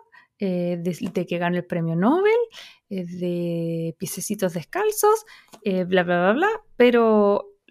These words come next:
siempre ocultando que ella era lesbiana. Entonces yo siento que esa cuestión,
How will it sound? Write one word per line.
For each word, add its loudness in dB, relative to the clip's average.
siempre 4
ocultando 4
que 0
ella 0
era 0
lesbiana. 2
Entonces 4
yo 2
siento 0
que 0
esa 2
cuestión, 2